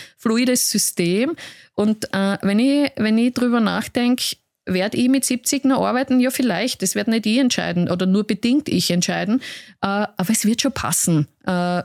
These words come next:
und bin super zuversichtlich, dass das einfach, äh, diese Transformation, dass das gelingen wird.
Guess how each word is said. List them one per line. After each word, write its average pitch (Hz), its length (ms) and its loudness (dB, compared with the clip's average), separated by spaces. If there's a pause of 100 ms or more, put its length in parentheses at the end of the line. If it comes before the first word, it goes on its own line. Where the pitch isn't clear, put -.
(120)
und 202 300 -2
bin 226 360 0
super - 540 0
zuversichtlich, 180 840 0
dass 175 180 -4
das - 180 -4
einfach, 175 340 -2
äh, 175 400 -4
diese 190 220 -2
Transformation, 196 640 0
dass 285 120 -2
das - 160 -4
gelingen 277 380 2
wird. 190 200 0